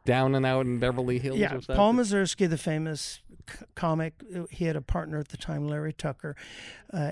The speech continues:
Speaker 2: uh, Paul Mazursky and Larry Tucker wrote the pilot. Bob Rafelson, the big director, became a huge director,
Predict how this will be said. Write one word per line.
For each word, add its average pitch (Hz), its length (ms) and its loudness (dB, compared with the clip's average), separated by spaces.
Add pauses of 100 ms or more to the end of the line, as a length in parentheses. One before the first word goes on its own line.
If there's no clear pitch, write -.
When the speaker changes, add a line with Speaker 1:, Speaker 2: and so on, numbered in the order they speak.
Speaker 2:
uh, 147 300 0
Paul 175 180 -2
Mazursky 170 400 0
and 156 200 2
Larry 156 240 -2
Tucker 165 340 -2
wrote 156 260 -2
the 180 60 -8
pilot. 147 500 -4
Bob 165 240 2
Rafelson, 165 840 0
the - 80 -14
big 151 460 -8 (680)
director, 143 580 0
became 151 520 -6
a 135 40 -2
huge 139 360 -6
director, 139 480 -8